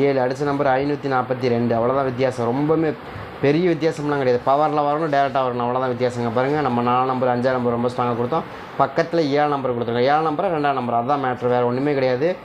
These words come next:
ஒரு செம்மையா ஒரு வின்னிங் தான் நம்ம கொடுத்தோம். நீங்க சும்மா ஆல் போர்டு போட்டிருந்தாலுமே நமக்கு நாலாம் நம்பர் கெட்டி, நான் சொல்லி தான் கொடுத்தேன், கெட்டிங்க. ஆ, நாலாம் நம்பர் ரொம்ப ரொம்ப கெட்டியா இருக்கு,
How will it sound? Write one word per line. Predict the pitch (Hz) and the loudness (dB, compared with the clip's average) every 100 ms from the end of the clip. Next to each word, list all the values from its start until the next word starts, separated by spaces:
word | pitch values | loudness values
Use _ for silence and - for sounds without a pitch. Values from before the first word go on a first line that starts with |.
| - - | -14 -4
ஒரு | 127 120 | -2 2
செம்மையா | 135 143 160 170 | 2 2 2 2
ஒரு | 147 | 0
வின்னிங் | 135 131 139 | 0 -2 0
தான் | 139 | 0
நம்ம | 127 | -2
கொடுத்தோம். | 120 123 123 | -2 0 0
நீங்க | 120 117 | 0 0
சும்மா | 151 175 151 | 0 2 2
ஆல் | 156 156 | 2 0
போர்டு | 156 | -2
போட்டிருந்தாலுமே | 139 143 139 131 139 151 | -2 -2 -2 -2 -2 -2
நமக்கு | 135 160 233 - - - | -2 -2 -2 -6 -14 -4
நாலாம் | 123 143 147 | 2 2 2
நம்பர் | 135 135 120 | 0 -2 -2
கெட்டி, | 123 123 143 | -4 -2 -4
நான் | 120 120 | -4 -2
சொல்லி | 127 139 | 0 2
தான் | 143 131 | 0 0
கொடுத்தேன், | 120 110 | -2 0
கெட்டிங்க. | 123 123 147 147 | 0 0 0 0
ஆ, | 127 131 127 | 2 2 2
நாலாம் | 120 127 139 | 2 0 0
நம்பர் | 135 127 123 | 0 0 0
ரொம்ப | 131 | 0
ரொம்ப | 131 131 | 0 -2
கெட்டியா | 120 117 131 123 | -2 -2 0 0
இருக்கு, | 120 | 0